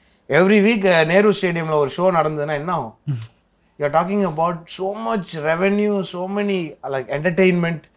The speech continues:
Speaker 1: மக்களுக்கு ஒரு ஃபன், uh, element அது. எல்லாருமே வர ஆரம்பிப்பாங்க. இப்ப ஜாஃப்னாக்கு போறாங்க எல்லாரும். இப்ப ஷோஸ் நடக்காது. Left, right, center ஷோஸ்
Speaker 2: அப்படியே
Speaker 1: அது.
Speaker 2: அப்ப
Speaker 1: ஆமாமா.
Speaker 2: அதுக்கப்புறம் அடுத்து நிறைய, நிறைய நடக்குது.
Speaker 1: நிறைய ஷோஸ் அங்க book ஆயிடுச்சு. It is becoming a sellout venue.
Speaker 2: ம்.
Speaker 1: Which will create lot of,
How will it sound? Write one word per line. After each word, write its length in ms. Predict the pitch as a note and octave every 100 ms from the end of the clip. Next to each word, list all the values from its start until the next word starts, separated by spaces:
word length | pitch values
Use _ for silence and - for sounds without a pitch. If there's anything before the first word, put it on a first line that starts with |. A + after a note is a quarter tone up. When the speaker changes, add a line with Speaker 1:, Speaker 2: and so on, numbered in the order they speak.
| _ _ -
Speaker 1:
மக்களுக்கு 480 | D#3+ F3+ A3 G#3+
ஒரு 200 | F#3+ E3+ -
ஃபன், 440 | F3 F#3+ F#3 E3 -
uh, 80 | D3+
element 480 | D3+ D#3+ F3 E3+ C#3+
அது. 420 | C3+ C#3+ D3 - _ _
எல்லாருமே 720 | - F3+ B3 C4+ B3+ A#3 A#3
வர 240 | A#3+ G3 F#3
ஆரம்பிப்பாங்க. 400 | D#3+ C#3 B2 B2+
இப்ப 160 | D#3
ஜாஃப்னாக்கு 480 | E3 F#3+ A#3 B3+ A3
போறாங்க 220 | F#3+ G#3+ F#3+
எல்லாரும். 380 | D#3+ D#3 C3+ - _
இப்ப 140 | D#3 C#3+
ஷோஸ் 240 | F#3+ F#3+ F3
நடக்காது. 340 | E3 E3+ D#3
Left, 240 | C3 D3
right, 160 | F3 F3+
center 300 | - D#3 F3
ஷோஸ் 140 | E3
Speaker 2:
அப்படியே 220 | E3+ E3+ G3
Speaker 1:
அது. 100 | F#3
Speaker 2:
அப்ப 120 | F3
Speaker 1:
ஆமாமா. 100 | F#3
Speaker 2:
அதுக்கப்புறம் 360 | D3+ G3 G3+
அடுத்து 200 | E3 C#3+
நிறைய, 240 | D3 C3+ C3
நிறைய 200 | B2+ C3
நடக்குது. 420 | B2 A#2 A#2 A2
Speaker 1:
நிறைய 400 | C3+ C3+ E3+ G#3+ -
ஷோஸ் 220 | G3 F#3
அங்க 180 | E3+ D#3
book 180 | D#3 E3+
ஆயிடுச்சு. 80 | D#3+
It 160 | C#3+
is 500 | G#3 F#3 C#3+ C3 -
becoming 300 | D3 G3+ G#3+
a 60 | F#3+ -
sellout 260 | E3 F#3 D3+
venue. 340 | D3+ D3+ C#3 _
Speaker 2:
ம். 280 | D3 D3+ D3+ C3 B2 _
Speaker 1:
Which 80 | E3
will 160 | F#3 F3+
create 260 | A3+ C4+
lot 280 | G#3 F#3+ A#3
of, 120 | A#3